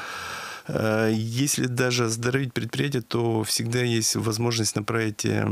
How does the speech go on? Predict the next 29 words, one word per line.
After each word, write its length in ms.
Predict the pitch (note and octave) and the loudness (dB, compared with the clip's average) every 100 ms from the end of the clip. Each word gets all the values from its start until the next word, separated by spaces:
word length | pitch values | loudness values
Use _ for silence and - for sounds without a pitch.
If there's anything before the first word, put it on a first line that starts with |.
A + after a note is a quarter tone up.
| G#2 | 2
эти 220 | G#2 G#2+ G#2+ | 0 -2 -2
деньги 300 | A#2 A#2+ A2 | 0 2 2
на 140 | A2 | 2
новые 280 | A2+ A2 G#2+ | 2 2 -2
автобусы, 540 | G2+ B2+ B2+ B2 - | -2 -4 -2 -2 -2
на 160 | A2 G#2+ | 0 0
более 380 | G2+ G#2 G#2 G#2 - | 0 0 0 0 -4
качественные 480 | A2+ - - A2 G#2 | -4 -2 -2 -2 -2
автобусы, 500 | - G#2+ G#2 - G#2+ | -2 -2 -2 -2 0
на 100 | G#2 | 0
большие, 480 | G2+ G#2+ - A#2 | 0 0 0 0
чтоб 240 | G#2+ G#2+ G#2+ | -2 -2 -2
людям 240 | A2 G#2+ | 0 2
было 200 | G2+ A2 | 2 0
комфортно. 600 | G#2+ A2+ G#2 A2 A2 A2 - - - - - - | 0 -2 -2 -4 -4 -10 -12 -14 -12 -10 -10 -6
Э, 800 | - G#2 G#2 G2+ G#2 G#2 G#2 - - | -2 0 0 0 0 0 0 -2 -4
и 460 | - - - - - - | -4 -2 -2 -2 -4 -4
даже 480 | - G#2 B2+ B2 C3 | -6 -2 -2 0 0
если 240 | B2 B2 | 0 0
останется 500 | A#2 - B2 A2+ A#2 | 0 0 0 0 -2
та 140 | A#2+ A2 | 0 0
же 140 | A2 | 0
цена, 440 | - A#2+ C3 D3+ - - - - - - | 0 0 0 -2 -4 -8 -8 -8 -10 -2
то 800 | A2 A2 A2 G#2+ G#2+ G#2 G#2 G#2 | 2 2 2 2 2 2 0 0
самое 340 | - B2 G#2+ | 0 0 0
главное, 500 | G2+ A2 A2 G#2 G#2+ | 0 0 0 2 0
чтоб 280 | G2+ - G#2+ | 0 -4 -4
это 180 | G#2+ G#2 | -4 -2
было 580 | G#2 G#2+ G#2 G#2 G#2 | -2 0 0 0 -2